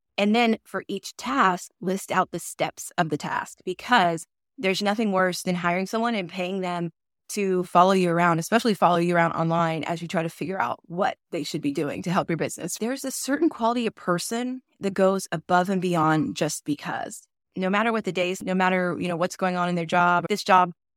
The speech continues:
may not be their dream job. They just bring a dynamic quality to work with them. They look happy to help. They do the best job that they can to help you with the problem that you have. And that's what I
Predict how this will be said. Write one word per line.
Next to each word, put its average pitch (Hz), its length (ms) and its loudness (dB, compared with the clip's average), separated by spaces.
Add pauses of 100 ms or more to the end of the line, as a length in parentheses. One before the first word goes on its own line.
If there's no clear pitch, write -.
(120)
may 208 140 4
not 202 100 6
be 190 80 0
their 180 140 0
dream 190 320 -2
job. 214 260 -2
They 214 220 -2
just 262 260 -6
bring 202 480 -4 (300)
a 180 60 -4
dynamic 185 520 0
quality 175 640 2
to 185 160 -2
work 175 280 2
with 180 140 -2
them. 147 260 -4
They 180 120 0
look 185 160 2
happy 190 320 -2
to 170 80 -2
help. 208 400 2 (200)
They 170 340 0 (440)
do 185 300 2
the 165 180 -8
best 196 260 0
job 196 180 4
that 175 100 -8
they 170 100 -6
can 190 240 -2
to 175 80 -2
help 180 180 0
you 185 160 -2
with 170 120 -6
the 175 80 -12
problem 185 220 2
that - 80 -4
you 175 80 -4
have. 180 260 0 (340)
And 202 240 0
that's 214 320 0
what 294 80 4
I 190 300 2